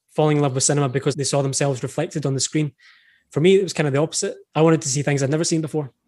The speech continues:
So, like, places I could never visit, you know, the past or the future, seeing creatures, seeing worlds that I'd never seen before, seeing technology.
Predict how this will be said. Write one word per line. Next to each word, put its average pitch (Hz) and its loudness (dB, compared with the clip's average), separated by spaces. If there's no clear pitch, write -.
So, 139 0
like, 139 -2
places 160 2
I 147 2
could 147 -2
never 135 2
visit, 143 -2
you 131 -8
know, 123 -6
the 123 -6
past 139 -2
or 143 -2
the 117 -4
future, 160 0
seeing 139 -2
creatures, 160 -2
seeing 135 -4
worlds 143 0
that 180 -2
I'd 160 -6
never 147 -4
seen 143 -4
before, 143 -4
seeing 139 -4
technology. 143 -2